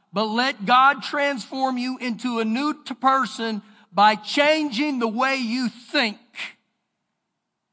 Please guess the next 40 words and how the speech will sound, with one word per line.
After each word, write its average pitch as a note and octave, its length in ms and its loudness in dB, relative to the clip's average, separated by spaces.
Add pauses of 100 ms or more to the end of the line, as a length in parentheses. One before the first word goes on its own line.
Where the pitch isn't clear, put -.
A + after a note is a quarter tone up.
(220)
Now, G#3+ 120 2
when C4 160 0
you B3 180 0
look F#4+ 240 2
at E4+ 120 -6
the D#4 80 -2
word C4+ 300 -2
transformation A#3+ 960 -2
there, G3 200 -2
to G3 160 -12
be G3+ 160 -6
transformed, A3 600 -6 (300)
it's B3 200 -4
a A#3+ 60 -2
lot C4+ 460 0
like A#3+ 320 4 (100)
a G#3+ 140 0
caterpillar C4 720 -2
to A3+ 240 -6
a F#3+ 60 -4
butterfly. F#3 720 0 (840)
When B3+ 180 -2
you E4 160 4
look F4 240 2
at D4 160 4
a C4 60 0
caterpillar, A3 640 2
man, B3+ 180 -2
I, D#4 240 4
I G4+ 260 2
look A3+ 200 2
at C4+ 80 -4
a A3 40 -6
caterpillar G#3+ 640 0 (200)
and A#3 160 2
I C4+ 100 6
don't C4 220 0
say, A3 140 -2
"That's A3+ 260 -2
beautiful." F#3 580 -2